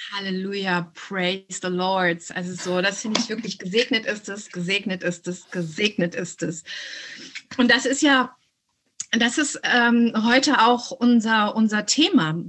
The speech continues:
Wir unterhalten uns heute für dich übers Loslassen, über, ähm, die Neugeburt, über das, ähm, was kommen mag, was schon so am, am, am Durchbrechen ist und, und dennoch,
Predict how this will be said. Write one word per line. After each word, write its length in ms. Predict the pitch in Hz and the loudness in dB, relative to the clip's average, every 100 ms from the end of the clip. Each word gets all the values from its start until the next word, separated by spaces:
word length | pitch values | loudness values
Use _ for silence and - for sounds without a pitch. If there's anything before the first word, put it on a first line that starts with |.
| - | -6
Wir 540 | 196 220 220 208 202 | 0 4 6 4 2
unterhalten 540 | 226 226 220 226 240 247 | -2 -4 -2 -2 0 -2
uns 320 | 226 220 214 | -4 -6 -4
heute 440 | 214 214 254 285 | 0 2 2 0
für 200 | 277 220 | -2 -6
dich 440 | 190 247 359 - - - - - - - - _ - - | 0 2 2 0 -4 -12 -16 -18 -20 -20 -20 _ -14 2
übers 340 | 240 233 214 | 2 4 2
Loslassen, 1400 | 214 233 339 - 330 320 330 - 320 311 311 311 294 269 - | 4 6 6 4 6 6 6 4 6 8 8 8 8 6 2
über, 1080 | 233 233 220 214 208 202 190 180 - 196 196 | 4 6 4 2 4 4 4 4 2 0 0
ähm, 360 | 190 190 190 175 | -2 -2 -2 -4
die 140 | 196 | -4
Neugeburt, 1120 | 196 214 254 311 320 220 247 294 285 269 277 - | 0 4 6 6 6 2 6 6 8 6 4 0
über 360 | - 226 220 | -4 -2 0
das, 640 | 190 214 214 208 - - - - - - - _ | 2 2 2 0 -8 -12 -14 -16 -20 -18 -20 _
ähm, 680 | 226 220 214 214 214 208 208 - - 180 | 2 4 2 0 -4 -6 -8 -8 -4 -4
was 300 | 190 196 - | -2 -4 -4
kommen 600 | - 233 220 202 196 196 | 0 4 4 4 0 0
mag, 640 | 202 226 285 330 330 - | 4 6 6 4 2 0
was 300 | 233 233 - | -2 0 2
schon 340 | - 233 226 220 | 4 6 6 6
so 520 | 202 202 208 196 - | 4 2 4 2 2
am, 400 | 196 190 185 185 - | 0 -2 -2 -4 -2
am, 180 | 185 - | -2 0
am 260 | 185 175 | 0 0
Durchbrechen 1040 | 240 269 320 - - 233 240 269 269 302 269 | 2 6 6 4 -2 -6 0 0 2 4 4
ist 400 | - 254 269 - | 6 4 4 -2
und, 320 | 233 220 214 | -2 -2 0
und 200 | 220 214 | 0 2
dennoch, 540 | 226 240 240 233 - | 2 6 6 4 -2